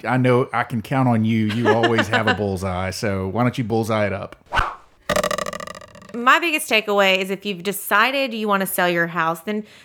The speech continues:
Speaker 2: just do your research. Don't just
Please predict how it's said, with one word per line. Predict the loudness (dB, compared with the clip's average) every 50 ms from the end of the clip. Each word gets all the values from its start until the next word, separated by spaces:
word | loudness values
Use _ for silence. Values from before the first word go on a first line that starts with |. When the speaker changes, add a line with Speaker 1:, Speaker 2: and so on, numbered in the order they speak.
| -16 _
Speaker 2:
just | -12 -12 -4 -2
do | 0
your | 2 2 2 2
research. | 0 0 0 0 0 -2 -4 -4 -4 -8 -12 -12 -4 2
Don't | 2 4 4 2 0 -4 -6 -10 -12 -14 -14 _ _ _ _ _ _ _
just | -8 -8 -8 -6